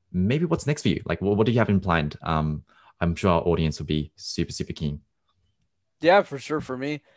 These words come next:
Speaker 2: for me, the goal is really just keep working on the YouTube channel. So if that's something you wanna check out, that's Master Talk in one word. If you wanna message me directly, that's Master Your Talk on Instagram.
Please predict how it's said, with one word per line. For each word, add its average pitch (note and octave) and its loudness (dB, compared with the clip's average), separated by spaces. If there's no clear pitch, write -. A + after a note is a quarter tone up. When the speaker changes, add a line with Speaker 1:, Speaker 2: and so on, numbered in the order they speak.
Speaker 2:
for D#3+ -4
me, G3+ 4
the F#3 2
goal E3 6
is E3+ 2
really D3 2
just C#3+ -6
keep - -8
working C#3+ -2
on C#3 0
the B2 -4
YouTube B2 -8
channel. A#2 -8
So - -10
if A2 -12
that's A#2 -4
something A#2+ -10
you A#2 -10
wanna A2+ -8
check - -4
out, B2 2
that's - -6
Master A2+ -6
Talk A#2+ -4
in A#2 -12
one A#2 -8
word. B2 0
If - -10
you C3+ 4
wanna C3 6
message B2 4
me C3 0
directly, A2+ 0
that's G#2+ 0
Master A#2 -2
Your A2 -4
Talk A2 -2
on A2+ -6
Instagram. - -8